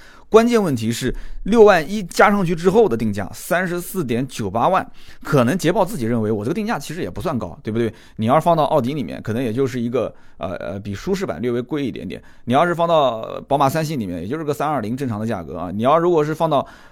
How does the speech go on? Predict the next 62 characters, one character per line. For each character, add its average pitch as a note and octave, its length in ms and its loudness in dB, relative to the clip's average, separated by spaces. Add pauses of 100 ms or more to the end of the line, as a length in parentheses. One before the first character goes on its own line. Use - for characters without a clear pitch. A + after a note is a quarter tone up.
奔 E3 140 0
驰 D3 100 0
C F3 160 -2
里 D#3 120 -2
面， F#2+ 140 -4
也 G2+ 40 -6
就 C3+ 100 -4
是 E3 60 -4
个 D#3 80 -6
奔 E3 160 -4
驰 D#3+ 80 -8
C E3 140 -6
两 D#3+ 120 -2
百 C#3+ 120 0
R， C3+ 240 -2 (260)
对 E3+ 80 0
不 F3 60 2
对？ F3+ 120 4 (840)
可-， B3+ 180 2
可 C#4+ 120 -2
以 D4 80 0
理 E3 160 -4
解， C3+ 200 -2
没 D#3 120 -2
有 A#3 60 2
问 F3+ 140 -2
题。 - 160 -8 (200)
但 D#3 120 4
是 D#3 60 4
你 A#2 120 2
别 G2+ 100 0
忘 A#2 180 2
了， - 80 -4 (260)
你 C#3+ 140 4
别 A2+ 140 4
忘 D#3 180 2
了， G2+ 120 -4
你 C#3 200 0
是 - 160 -4
入 F4 300 2
门 B2+ 180 4
级 A#2 160 -2
价 B2+ 180 0
格 G#2+ 160 2
就 F3+ 140 0
比 C3 100 2
别 A2+ 120 2
人 C3+ 160 2
低， C#3+ 260 -8
你 C3+ 120 0
入 G#3+ 260 4
门 C3+ 180 2
是 G#3+ 120 0
二 E3 180 0
十 B2+ 80 -2
八 B2+ 100 2
点 A#2 100 0
八 A#2 120 0
八 A#2 140 4
万， A#2 140 2
所 F3+ 220 4
以 F3+ 40 4